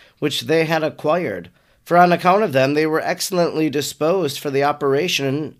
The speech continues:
of the divine enlightenment. Five fifty-five.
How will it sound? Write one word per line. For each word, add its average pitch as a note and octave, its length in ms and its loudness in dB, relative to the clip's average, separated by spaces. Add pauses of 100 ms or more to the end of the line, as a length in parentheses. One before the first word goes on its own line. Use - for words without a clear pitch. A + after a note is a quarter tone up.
(100)
of D3+ 100 -10
the E3+ 100 -6
divine F3 380 2
enlightenment. E3+ 760 -2 (100)
Five B2+ 360 0
fifty-five. G2+ 840 -8